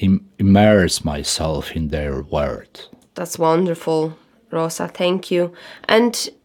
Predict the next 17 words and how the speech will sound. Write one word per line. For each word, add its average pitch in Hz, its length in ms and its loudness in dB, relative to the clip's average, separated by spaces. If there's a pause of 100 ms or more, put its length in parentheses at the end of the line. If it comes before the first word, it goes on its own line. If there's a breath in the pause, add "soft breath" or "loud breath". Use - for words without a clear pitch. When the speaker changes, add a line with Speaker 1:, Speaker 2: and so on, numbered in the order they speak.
(320)
Speaker 2:
do 240 120 -2
you 269 100 2
have 294 120 2
any 302 260 4
advice? 220 640 2
How 277 340 2
can 294 220 -4
people 277 300 0
best 202 500 -2
prepare 175 640 0 (400 soft breath)
for 180 200 0
their 170 240 4
participation 165 1040 -2
in, - 360 0
in 156 260 -4
this 156 240 0
initiative? - 800 -4